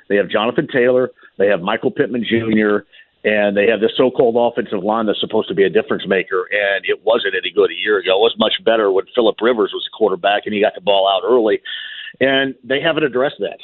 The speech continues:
That's the problem I'm going to find, because I think what you're gonna have, Tony, this year is you're gonna have the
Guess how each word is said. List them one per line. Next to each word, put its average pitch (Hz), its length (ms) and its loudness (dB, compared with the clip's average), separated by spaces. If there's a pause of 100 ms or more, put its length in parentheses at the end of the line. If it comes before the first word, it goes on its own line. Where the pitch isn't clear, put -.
(320)
That's 165 180 -2 (180)
the 160 80 0
problem 156 440 0
I'm 160 180 -4
going 156 220 2
to 135 120 0
find, 208 220 2
because 143 220 0
I 170 160 -2
think 285 180 2
what 202 180 0
you're 175 120 4
gonna 139 120 0
have, 180 300 -2
Tony, 165 240 2
this 151 260 0
year 185 300 0 (260)
is 147 120 4
you're 165 100 0
gonna 175 140 4
have 151 80 0
the 147 80 -4